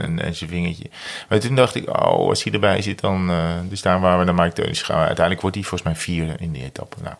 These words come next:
hartstikke knap. Hij moet vandaag nog op de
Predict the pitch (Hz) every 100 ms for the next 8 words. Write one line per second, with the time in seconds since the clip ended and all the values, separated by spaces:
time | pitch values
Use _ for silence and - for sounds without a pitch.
0 | _ - 82 - - - 78 - - 98
1 | 113 - 101 82 104 123 - - 101 92
2 | 87